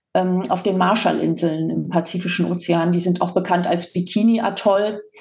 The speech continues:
Diese Versuche fanden nach dem Zweiten Weltkrieg statt, etwa von neunzehnhundertsechsundvierzig bis neunzehnhundertachtundfünfzig. Und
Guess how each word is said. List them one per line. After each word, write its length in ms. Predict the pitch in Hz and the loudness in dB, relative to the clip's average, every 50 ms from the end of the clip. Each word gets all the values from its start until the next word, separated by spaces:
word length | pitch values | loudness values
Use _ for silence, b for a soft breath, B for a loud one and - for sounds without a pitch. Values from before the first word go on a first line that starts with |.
| B B B B B B B | B B B B B B B
Diese 200 | - 180 175 180 | -2 -2 0 0
Versuche 380 | 175 214 185 175 202 190 233 220 | 0 0 0 0 0 0 0 0
fanden 240 | - - 190 190 190 | 2 0 0 2 2
nach 140 | 190 185 | 0 0
dem 160 | 180 196 180 175 | 0 0 0 0
Zweiten 380 | - - 180 180 - - 180 | 2 2 0 0 0 2 2
Weltkrieg 460 | 190 202 226 226 - - 240 226 - | 2 2 0 -2 -4 -4 -4 -2 -2
statt, 460 | - - - - 185 180 175 - - - | -2 -2 2 2 2 2 0 -2 -2 -2
etwa 260 | 175 175 - 175 170 | -2 0 0 0 0
von 200 | - - 175 165 | 2 0 0 2
neunzehnhundertsechsundvierzig 1120 | 170 165 160 180 180 170 170 - 170 170 - - 180 180 - - 175 - - 233 220 - | 2 0 0 0 0 0 0 -2 -4 -2 -2 -2 -2 0 2 2 0 2 0 -2 -2 0
bis 160 | - 180 - | 0 0 2
neunzehnhundertachtundfünfzig. 1400 | 190 175 180 185 180 185 175 175 - - 175 - - 180 175 - 175 175 180 180 180 180 - 156 151 - - - | 2 2 2 2 2 2 0 0 0 -2 -4 -2 -2 -2 -2 2 2 2 2 2 -2 -4 -4 -4 -4 -4 -4 -2
Und 220 | 160 165 160 170 | 0 0 0 -2